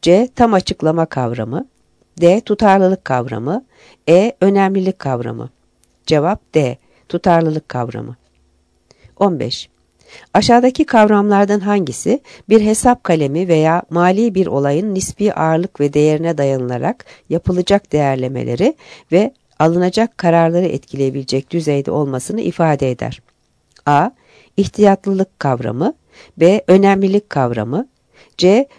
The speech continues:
Özün önceliği kavramı. D. Tutarlılık kavramı. E. Dönemsellik kavramı. Cevap B.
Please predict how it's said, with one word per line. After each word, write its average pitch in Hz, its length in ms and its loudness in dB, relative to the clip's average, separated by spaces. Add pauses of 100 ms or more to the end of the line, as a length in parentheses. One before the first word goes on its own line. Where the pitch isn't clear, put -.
(120)
Özün 214 380 4
önceliği 143 480 0
kavramı. 120 580 -4 (520)
D. 185 220 4
Tutarlılık 202 640 2
kavramı. 127 580 -4 (500)
E. 190 260 4
Dönemsellik 185 720 2
kavramı. 120 520 -6 (720)
Cevap 156 480 0
B. 151 260 0